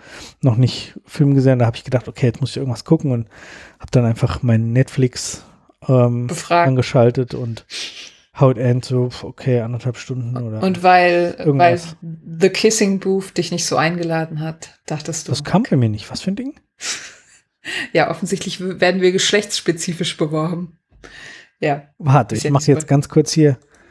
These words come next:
Speaker 1: Netflix an. Netflix Punkt com. See what, ach, jetzt muss ich mich erst anmelden. Das ist alles ein bisschen, ai, ai, ai, ai, ai. Ist das umständlich.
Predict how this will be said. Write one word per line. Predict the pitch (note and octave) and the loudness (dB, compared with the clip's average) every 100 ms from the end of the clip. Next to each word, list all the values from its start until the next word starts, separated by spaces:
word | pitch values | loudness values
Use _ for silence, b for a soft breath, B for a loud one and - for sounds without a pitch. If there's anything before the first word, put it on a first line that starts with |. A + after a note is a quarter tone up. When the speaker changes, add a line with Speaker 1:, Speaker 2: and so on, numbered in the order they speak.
| b b b | b b b
Speaker 1:
Netflix | - C#3+ - F3+ G3+ - | -2 -2 0 0 0 0
an. | G3+ A3+ A3+ B2 B2 | 0 0 -2 -4 -2
Netflix | C3 C#3+ D#3+ - - - _ _ _ - D#3 D#3+ F3+ - - | 0 0 -2 -8 -18 -20 _ _ _ -12 -8 -8 -10 -14 -20
Punkt | _ - D3 C#3+ | _ -10 -10 -6
com. | E3 A3 _ _ B B B B B B B B _ _ | -6 -6 _ _ B B B B B B B B _ _
See | - - - D#3 D3 | -18 -14 -6 -4 -2
what, | C#3 - - | -4 -6 -8
ach, | B2 A2+ - | -6 -6 -6
jetzt | - - | -14 -10
muss | B2 | -10
ich | - | -10
mich | - - | -12 -12
erst | - - | -12 -6
anmelden. | C3 A#2 G#2+ A#2 | -2 -2 -2 2
Das | F3 E3 | 2 2
ist | A#2 - | 0 2
alles | A2+ - | 2 2
ein | A2+ | -4
bisschen, | A2+ A#2+ A2 - _ _ _ _ _ B B B B B B B B - | -2 -2 -2 -6 _ _ _ _ _ B B B B B B B B -2
ai, | A2+ G#2 A2 | 0 2 0
ai, | G#2 G2+ | 0 0
ai, | G2+ G#2 | 2 0
ai, | G#2 | 0
ai. | F2+ B B B B B B B B | -4 B B B B B B B B
Ist | - - | -10 -2
das | - - | -2 -2
umständlich. | A#2+ - G#2+ - - | -6 0 -2 -2 -12